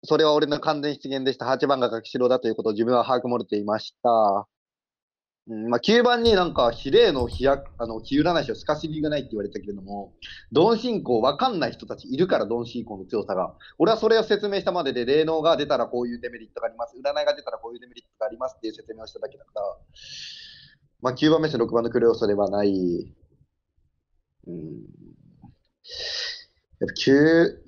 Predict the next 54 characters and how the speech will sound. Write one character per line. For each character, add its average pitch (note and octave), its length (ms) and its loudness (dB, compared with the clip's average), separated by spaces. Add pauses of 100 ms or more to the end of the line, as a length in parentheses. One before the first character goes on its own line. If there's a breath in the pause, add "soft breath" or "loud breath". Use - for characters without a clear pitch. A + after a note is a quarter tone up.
(480)
や C#3 80 0
っ C3+ 40 -2
ぱ - 40 -6
初 A3 240 2
日 B4 240 4
か A4 120 4
ら、 F3+ 240 2
ま D3+ 100 0
あ、 - 20 4
四 F#3+ 140 2
番 E3+ 100 0
と A#2+ 60 -8
違 B2+ 100 -4
っ B2 40 0
て A2+ 60 -4
俺、 B2+ 120 -4
九 D#3 140 4
番、 C#3+ 240 -2 (160)
九 D#3 180 2
番 D3 140 2
か D#3+ 80 -2
な C3+ 80 -2
り A2+ 100 -4
疑 B2 320 0
っ A#2+ 140 -4
て A2+ 80 -10
て、 G2 420 -6 (1120)
六、 C3+ 400 -4
七、 B3+ 220 2
八 A#2+ 260 -4
全 F#3+ 360 -2
員 A#3 100 -4
黒 F#3+ 260 4
置 E3 220 -4
き - 40 -18
っ - 80 -20
て G#2+ 200 -2
マ C3+ 160 -4
ジ D3 100 -2
わ A2 140 0
か B2+ 80 -2
ん G#2+ 80 -6
な G2+ 80 -10
か F#2 80 -6
っ - 60 -18
た - 80 -20
か G2 80 -10
ら、 G2 60 -8
九 B3 240 0
番 C4+ 180 2
っ - 20 -14
て A3+ 80 -2
八 A3 320 -2
番、 E3 360 0